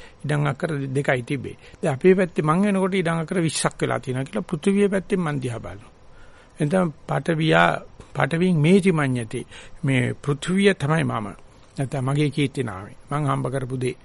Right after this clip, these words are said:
ඊට පස්සේ පඨවින් අභිජානාති. ඊට පස්සේ පෘථිවිය අභිජා-, අභිනන්දනය කරනවා. තං කිස්ස හේතු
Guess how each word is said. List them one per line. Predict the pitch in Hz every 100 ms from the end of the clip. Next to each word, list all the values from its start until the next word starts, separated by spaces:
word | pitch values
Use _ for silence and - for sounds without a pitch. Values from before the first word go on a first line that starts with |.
| - - - -
ඊට | - 180
පස්සේ | 196 190
පඨවින් | 180 190 208 220
අභිජානාති. | 196 202 196 180 - - 202
ඊට | - 156
පස්සේ | 165 175 220
පෘථිවිය | 208 165 202
අභිජා-, | 202 170 190 196
අභිනන්දනය | - 139 170 190 202 196
කරනවා. | 165 117 107 120 233 - - -
තං | - 165 190
කිස්ස | 175 175 151 160
හේතු | 143 143 139 -